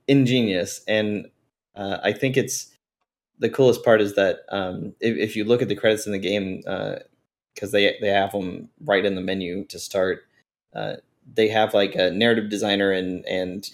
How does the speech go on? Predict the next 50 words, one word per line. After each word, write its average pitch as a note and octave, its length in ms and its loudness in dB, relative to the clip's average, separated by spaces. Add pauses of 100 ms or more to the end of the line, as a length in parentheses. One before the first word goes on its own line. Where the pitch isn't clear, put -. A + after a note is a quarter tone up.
(140)
you G2+ 100 -8
know, F#2 160 -4
an F2+ 100 -4
actual F#2 300 -4
writer F#2 220 2
of D#2+ 100 -4
the - 60 -12
story, F#2 340 0
but - 200 -6
then G#2 120 0
they G2 100 0
have G2 260 -4
the G2 80 -6
person - 400 -4
that F#2 100 -4
actually F#2+ 520 -2 (320)
developed G2+ 520 2 (100)
the G2 80 -2
tricks, - 600 -4
and F#2+ 120 -6
he A2+ 280 -4
was G2 260 0
the - 80 -12
person G2+ 320 -4
that F#2+ 160 -4
helped - 280 -4
Special - 360 -4
Reserve G2 300 -2
Games. G2 240 -4
He's G#2 100 -12
like, F#2+ 200 -4 (200)
"Yes, G#2 500 -2 (220)
I G2 60 -2
wanna G2+ 180 2
make G2 200 0
a G#2 60 0
damn F#2 320 0
deck F#2 180 0
of D#2 120 -6
cards F#2+ 640 0
for C#3 200 6
you A2+ 100 4
guys. F#2+ 420 2 (380)
Let's A2 220 2
get A2+ 180 0
this G2+ 140 -4
out F#2+ 180 2
to F2+ 60 -16
people," G2 360 -2
and F#2 320 -6